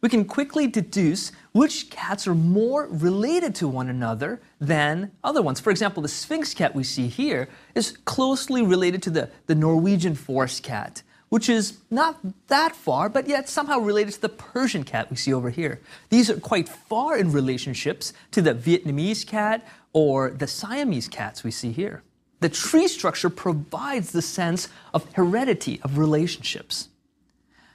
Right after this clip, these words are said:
Now, this mathematical tree can be used to keep track of several notions rather than just genetic information of organisms.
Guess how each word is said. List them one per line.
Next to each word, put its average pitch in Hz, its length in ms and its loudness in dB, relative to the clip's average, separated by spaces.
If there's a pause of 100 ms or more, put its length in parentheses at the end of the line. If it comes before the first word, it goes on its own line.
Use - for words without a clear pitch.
Now, 165 260 2
this 277 360 0
mathematical 202 880 0
tree 269 380 -4
can 196 180 0
be 175 80 0
used 180 360 -2
to 214 40 -6
keep 160 240 -6
track - 240 -4
of 156 120 -6
several 269 420 0
notions 120 500 -6 (220)
rather 196 240 4
than 196 180 0
just 165 280 -4
genetic 190 840 2
information 143 540 0
of 151 100 -2
organisms. 175 760 -2